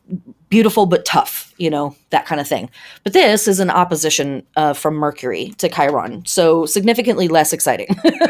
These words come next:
<laughs> Not terrible. And t-, as an, also a note, when we are experiencing transits from the planet Mercury, they are gonna go very, very fast. So partly I thought,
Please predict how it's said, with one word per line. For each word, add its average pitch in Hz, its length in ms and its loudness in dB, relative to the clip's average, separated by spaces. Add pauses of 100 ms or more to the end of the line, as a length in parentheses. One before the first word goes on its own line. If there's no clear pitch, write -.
(220)
<laughs> - 540 -10
Not 349 300 2
terrible. 294 640 2
And 226 420 0 (800)
t-, - 140 -8
as 208 180 2
an, 202 180 2 (100)
also 180 380 2
a 170 100 -2
note, 147 380 -6 (800)
when 285 360 6
we 330 140 6
are 254 100 6
experiencing 214 680 0
transits 190 680 -2
from 196 560 -2
the 190 80 0
planet 175 420 -4
Mercury, 160 800 -4
they 180 260 2
are 202 100 2
gonna 180 200 0
go 156 200 2
very, 156 380 -2
very 147 220 -4
fast. - 560 -4
So 254 520 4
partly 277 460 0
I 170 80 2
thought, 170 420 2